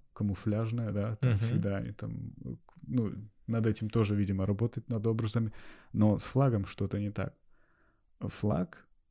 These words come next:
Speaker 1: э, на самом деле у них, м, э,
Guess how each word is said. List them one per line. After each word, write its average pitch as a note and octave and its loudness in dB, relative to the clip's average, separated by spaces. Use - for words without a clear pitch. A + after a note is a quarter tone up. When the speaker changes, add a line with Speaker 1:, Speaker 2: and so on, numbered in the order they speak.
Speaker 1:
э, G2+ 2
на G#2 0
самом A2+ 2
деле A#2 4
у A2+ -2
них, A2+ 0
м, G#2 -2
э, G#2 0